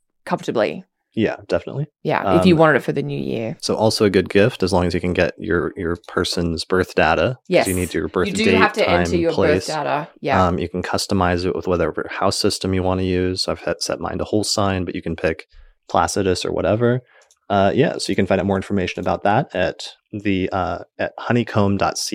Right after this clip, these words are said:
Speaker 2: co and just look up their personal astrological almanacs.
Speaker 1: Yeah, and I'm just gonna comment here, and Caitlin, hi, Caitlin, is chatting here, and the questions are going back and forth. You, you can customize the time frame. Like, I actually had mine start for November of twenty nineteen 'cause that was,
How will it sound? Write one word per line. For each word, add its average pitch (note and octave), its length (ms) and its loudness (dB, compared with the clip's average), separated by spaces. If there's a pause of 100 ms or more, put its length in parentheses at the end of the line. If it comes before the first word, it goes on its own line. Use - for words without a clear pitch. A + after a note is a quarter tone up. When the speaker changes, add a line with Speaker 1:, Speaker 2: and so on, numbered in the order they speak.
(120)
Speaker 2:
co F#2+ 340 -2 (400)
and F#2+ 120 -4
just F2+ 160 -4
look F2+ 120 -2
up F2 140 -2
their F2 100 0
personal F2 460 -6
astrological F2 580 -4
almanacs. G#2 640 -4 (140)
Speaker 1:
Yeah, A#3 300 4
and A3 120 2
I'm A3+ 80 2
just A#3+ 200 -4
gonna D4 140 2
comment G#3 360 0
here, G#3 120 0
and F#3+ 200 -4
Caitlin, F3+ 480 -2
hi, - 460 -2
Caitlin, G#4 680 2 (160)
is D#4+ 220 -4
chatting B3+ 340 4
here, A#3+ 320 4
and G#3 380 -2
the A3 100 4
questions G#3+ 340 2
are A3 60 -4
going G3 160 0
back F3+ 160 0
and F#3+ 100 -6
forth. F3+ 200 4 (400)
You, A#3+ 560 0 (100)
you A3+ 200 2
can D4+ 180 4
customize A#3+ 680 2
the F#3+ 80 -2
time F#3 320 -4
frame. D3+ 260 2
Like, D#3 220 -4
I F#3+ 160 6
actually G3+ 480 0
had E3+ 240 -4
mine E3 220 -2
start E3 340 0
for - 80 -10
November E3+ 500 0
of C4 120 -2
twenty G#3+ 240 -4
nineteen G3+ 500 -2
'cause G3+ 120 -8
that F#3 140 0
was, D#3+ 220 -6